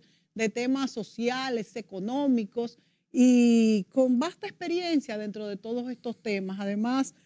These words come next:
un, un hombre que ha vivido en distintas partes del mundo y que tiene experiencias múltiples. Don Luis Manuel,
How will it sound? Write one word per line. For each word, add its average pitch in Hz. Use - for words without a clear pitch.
un, 254
un 254
hombre 277
que 269
ha 254
vivido 262
en 226
distintas 262
partes 233
del 196
mundo 240
y 202
que 202
tiene 220
experiencias 220
múltiples. 202
Don 180
Luis 175
Manuel, 175